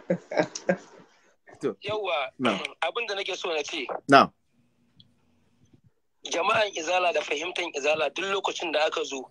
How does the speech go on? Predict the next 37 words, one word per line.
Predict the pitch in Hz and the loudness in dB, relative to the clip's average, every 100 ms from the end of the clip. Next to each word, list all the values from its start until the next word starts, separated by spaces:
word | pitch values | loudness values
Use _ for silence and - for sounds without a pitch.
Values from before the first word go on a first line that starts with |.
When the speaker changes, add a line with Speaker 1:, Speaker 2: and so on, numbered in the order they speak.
| - - _ _ _ | -20 -20 _ _ _
Speaker 3:
ana | 185 185 | 2 4
yin | 180 175 | 2 2
abu | 165 147 | 2 4
za | 160 | 4
su | 160 - | 2 -2
ce | 165 123 - - _ - | -4 -4 -8 -20 _ 0
annabi | 147 156 170 156 | 2 0 -2 0
bai | 131 123 | 0 2
ba, | 135 143 - _ - | 4 4 0 _ -4
sahabbai | 151 135 147 - 180 175 | 0 2 0 2 0 2
ba, | 165 - | 0 0
ba | 139 | -4
su | - 151 | -2 -4
yi | 151 | 2
ba, | 156 156 - - - _ | 2 2 -8 -20 -20 _
tabi'i, | - 170 196 - | 0 0 0 -4
tabi'i | 175 170 160 165 | 0 0 0 -4
na | 165 | -2
ba | 139 131 | 0 -2
su | 143 | -4
yi | 123 | 0
ba. | 131 - _ _ - _ _ _ _ _ _ - _ - _ _ _ _ _ - _ - - | 0 0 _ _ -20 _ _ _ _ _ _ -20 _ -20 _ _ _ _ _ -20 _ -20 4
Speaker 2:
Eh. | 139 110 95 - - | 8 8 6 -6 -2
Speaker 3:
To | 170 175 | 4 4
ya | |
tabbatar | 170 214 214 240 233 | 4 2 4 2 4
da | 208 | 4
wannan | 202 190 | 4 4
auren | 185 175 185 | 6 4 2
misiyarin | 170 - - 175 170 143 | -2 2 4 4 2 -2
da | |
yake | 151 - 151 | -2 -2 -2
so | - | -2
ya | 165 143 | 0 0
tabbatar | 151 156 156 156 160 147 _ _ - | -2 0 0 0 0 -2 _ _ 0
a | 151 | 2
lokacin | 175 - 160 170 | 2 0 0 0